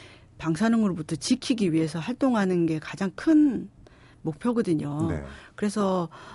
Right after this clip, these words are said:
Speaker 1: 어, 아이를 가진 삼사십 대 엄마들이 이 모금에 특별히 더 많이 참여를
Speaker 2: 음.
Speaker 1: 했고, 그 아까 차일드 세이브 같은 엄마들은 인터넷 카페 모임이에요.
Speaker 2: 네.
Speaker 1: 후쿠시마 원전 사고 이후에 방사능에 관심이 있는 엄마들이 만든 카페이고, 그
Speaker 2: 음.
Speaker 1: 엄마들이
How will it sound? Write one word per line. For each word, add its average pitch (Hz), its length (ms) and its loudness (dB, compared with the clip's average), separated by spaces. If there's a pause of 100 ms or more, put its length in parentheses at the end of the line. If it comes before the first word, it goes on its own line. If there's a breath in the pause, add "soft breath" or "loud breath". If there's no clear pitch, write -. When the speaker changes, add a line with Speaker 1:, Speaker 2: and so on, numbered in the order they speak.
(180 loud breath)
Speaker 1:
어, 156 280 -2
아이를 214 300 2
가진 165 340 -4
삼사십 269 520 0
대 170 80 -2
엄마들이 160 460 -2
이 170 200 -2
모금에 160 540 0
특별히 302 420 2
더 165 140 -2
많이 151 420 -2
참여를 220 380 -4
Speaker 2:
음. 233 40 0
Speaker 1:
했고, 302 380 0 (360 loud breath)
그 185 100 -6
아까 180 280 -4
차일드 277 380 2
세이브 233 280 2
같은 165 360 0
엄마들은 160 580 0 (220 loud breath)
인터넷 247 460 2
카페 247 640 0
모임이에요. 147 680 -2
Speaker 2:
네. 80 180 -10 (320 loud breath)
Speaker 1:
후쿠시마 233 460 -2
원전 165 240 0
사고 214 300 -2
이후에 160 400 0
방사능에 175 800 0
관심이 180 440 0
있는 190 280 2 (300 loud breath)
엄마들이 208 420 6
만든 156 300 2
카페이고, 175 640 -2
그 - 140 -4
Speaker 2:
음. 175 100 4
Speaker 1:
엄마들이 220 540 2